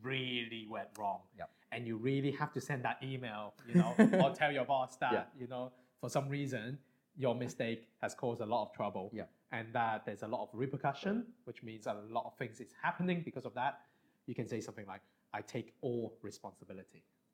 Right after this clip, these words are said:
Speaker 2: I take all responsibility.
Speaker 1: Yes.
Speaker 2: 好，我哋重溫一下呢，五個除咗I'm sorry之外，表達道歉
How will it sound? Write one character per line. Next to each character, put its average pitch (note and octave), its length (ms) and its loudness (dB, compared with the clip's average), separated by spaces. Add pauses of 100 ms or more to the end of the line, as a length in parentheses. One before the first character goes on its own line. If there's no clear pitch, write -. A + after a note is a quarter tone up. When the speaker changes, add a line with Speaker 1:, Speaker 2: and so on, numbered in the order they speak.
(120)
Speaker 2:
I G2 120 -6
take - 160 -14 (100)
all A2 320 0
responsibility. - 720 -18
Speaker 1:
Yes. A2 360 -6 (920)
Speaker 2:
好， D#3+ 120 6
我 D3+ 140 6
哋 C3+ 40 6
重 G#2+ 140 0
溫 C3+ 60 4
一 F#3 40 6
下 D#3 180 6
呢， C3+ 200 4 (140)
五 G#2+ 220 4
個 G#2+ 320 4 (300)
除 - 120 -2
咗 B2 160 4
I'm A2 180 4
sorry A#2+ 240 4
之 B2+ 140 0
外， F#2+ 160 2 (120)
表 G#2+ 160 0
達 G2+ 140 2 (120)
道 F2+ 160 -2
歉 G2 140 -6